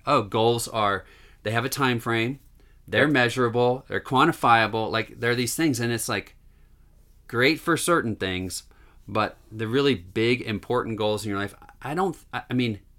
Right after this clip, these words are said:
Speaker 1: they're, they're, they're infinite, or they, there, there are no, th-, there isn't an end. And in a weird way, that is extremely refreshing because you realize, oh, wait, it really is just the process.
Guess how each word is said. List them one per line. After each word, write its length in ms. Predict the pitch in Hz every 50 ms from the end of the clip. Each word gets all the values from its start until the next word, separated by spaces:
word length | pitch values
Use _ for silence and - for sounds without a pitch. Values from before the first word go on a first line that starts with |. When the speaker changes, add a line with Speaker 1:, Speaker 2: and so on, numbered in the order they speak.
| - - - - - - -
Speaker 1:
they're, 200 | - 135 143 -
they're, 420 | - 123 131 131 131 131 127 127 - -
they're 220 | - 131 131 139 135
infinite, 500 | - 151 175 180 - 117 101 95 90 92
or 120 | 101 104
they, 200 | 101 113 113 113
there, 280 | - 110 113 117 117 117
there 300 | 107 120 123 120 - -
are 220 | 120 123 139 143
no, 100 | 139 127
th-, 280 | - 120 120 117 110 117
there 180 | 120 120 120
isn't 400 | - 151 165 160 156 160 147 135 120
an 200 | 117 113 107 - - 135
end. 360 | 131 131 120 107 101 95 95 -
And 240 | 123 120 113 113 110 - - - - - - - - - - - -
in 100 | 143 139
a 80 | 131 123
weird 400 | 117 113 127 143 160 170 151 127
way, 220 | 120 117 113 113
that 240 | 107 117 117 120 113
is 280 | 113 110 104 - - - -
extremely 800 | 110 - - - - - - 131 135 147 165 151 131 117 110 104
refreshing 760 | 90 95 95 - - - 123 123 160 160 - 117 104 98 85
because 340 | 98 - - 117 113 101
you 100 | 107 104 107
realize, 580 | 117 117 117 113 113 107 104 101 98 - - - - - - - - - - -
oh, 140 | 143 147 135
wait, 320 | 123 - 123 120 101 87
it 160 | 101 117 104
really 340 | 104 110 120 120 117 113 107
is 160 | 107 101 85
just 360 | 82 92 104 104 - - -
the 80 | 95 90
process. 720 | - - - 87 82 82 - - - - - - - -